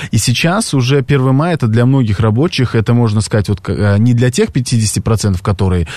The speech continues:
не согласны, потому что их, это уже другие. Вот здесь уже, да, действительно, э, люди левых взглядов, а, таких социалистических, так скажем, которые с симпатией, может, смотрели на Советский Союз, вот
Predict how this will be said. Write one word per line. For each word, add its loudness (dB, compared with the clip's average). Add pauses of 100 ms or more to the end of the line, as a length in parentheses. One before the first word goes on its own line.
(200)
не 4
согласны, 0
потому 0
что -2
их, -2
это 0
уже 2
другие. 2
Вот 2
здесь 0
уже, 2
да, 0
действительно, 0 (300)
э, 0
люди 0 (300)
левых 2
взглядов, -2 (320)
а, 2
таких -2
социалистических, -2
так 0
скажем, 0
которые 2
с -2
симпатией, 0
может, 0
смотрели 0
на 2
Советский -2
Союз, -2
вот -10